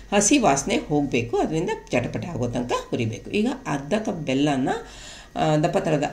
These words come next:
ಪ್ಯಾನ್ಗೆ, ಅದೇ ಪ್ಯಾನ್ಗೆ ಹಾಕ್ಕೊಳ್ಳಿ. ಹಾಗೆ ಮೂರು, ಎರಡರಿಂದ ಮೂರು ಟೇಬಲ್ ಸ್ಪೂನ್ ನೀರು ಹಾಕಿದರೆ ಸಾಕು.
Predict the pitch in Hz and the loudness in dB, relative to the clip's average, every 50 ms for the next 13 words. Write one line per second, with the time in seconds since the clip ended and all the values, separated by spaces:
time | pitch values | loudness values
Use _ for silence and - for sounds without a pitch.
0 | - - 147 135 135 135 139 143 - - 151 151 170 165 - 139 131 135 131 143 | -4 -2 0 0 2 2 2 0 0 0 0 0 0 2 0 0 0 0 0 -2
1 | 135 143 123 120 - 156 - 453 - - - - - 156 180 190 240 403 392 - | -2 -4 -4 -4 0 0 2 2 0 -2 -6 -10 -8 -6 -4 -2 -2 -2 -4 -4
2 | - 185 175 196 220 240 262 214 - - - 160 170 180 208 233 233 214 190 208 | -4 -2 0 2 2 4 2 2 0 -2 -2 -2 0 0 0 0 0 0 0 0
3 | 233 240 240 202 185 190 185 - - 196 190 170 156 156 160 156 151 143 - - | 0 2 2 0 0 0 -2 -4 -4 -4 0 2 2 2 2 2 -2 -4 -6 -6
4 | 147 - 415 440 - - - - 127 113 - - - - - - - | -2 0 2 2 2 2 0 -4 -8 -8 -4 -2 -2 -2 -2 -4 -10